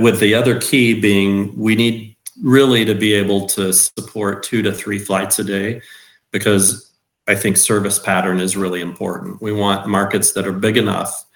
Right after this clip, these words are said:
for two or three flights a day so that you get a morning out, an afternoon back. You can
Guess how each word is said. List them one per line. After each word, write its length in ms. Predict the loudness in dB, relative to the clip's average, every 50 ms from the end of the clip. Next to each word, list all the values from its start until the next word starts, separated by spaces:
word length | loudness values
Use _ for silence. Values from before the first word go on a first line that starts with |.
| _ -20 -20 -20 -20 -20 _ _ _ _ _ _ _ _ _ _ _ _ 0
for 120 | 0 2
two 160 | 4 2 2 2
or 60 | 2
three 220 | 2 2 0 0
flights 360 | 2 0 0 0 0 0 -2
a 40 | -2
day 380 | -2 -2 0 0 0 0 0 0
so 220 | 0 0 0 0
that 100 | 0 -2
you 120 | -2 -2 -2
get 180 | 0 0 0
a 60 | 2 0
morning 400 | 0 0 0 0 0 0 0 0
out, 380 | 0 0 2 2 2 2 0
an 100 | 0 -2
afternoon 600 | -2 -4 -4 -6 -6 -6 -4 -2 -2 0 -2 -2
back. 440 | -2 -2 -2 -2 -2 -4 -4 -4 -4
You 120 | -6 -6 -6
can 340 | -4 -4 -4 -4 -4 -6